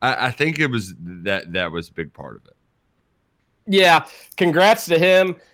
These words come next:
Speaker 2: It allowed me a chance to show my love and appre-, and we're just giving all these places just shout outs today.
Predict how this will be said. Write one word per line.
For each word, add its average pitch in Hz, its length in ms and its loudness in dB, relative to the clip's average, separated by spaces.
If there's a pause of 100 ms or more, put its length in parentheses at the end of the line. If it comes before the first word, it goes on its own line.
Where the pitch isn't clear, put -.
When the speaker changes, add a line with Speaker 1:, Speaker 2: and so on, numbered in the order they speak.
(140)
Speaker 2:
It 170 200 0
allowed 160 440 4
me 165 160 2
a 165 40 0
chance 160 540 -2
to 135 680 -2 (100)
show 151 420 0
my 131 320 -2
love 131 400 -2
and 127 120 -6
appre-, 147 200 -6
and 131 100 -6
we're 160 100 -4
just 147 180 -10
giving 117 260 -6
all 104 140 -4
these 104 160 -10
places 98 420 -12
just 104 160 -20
shout 95 220 -8
outs - 280 -14
today. 113 260 -6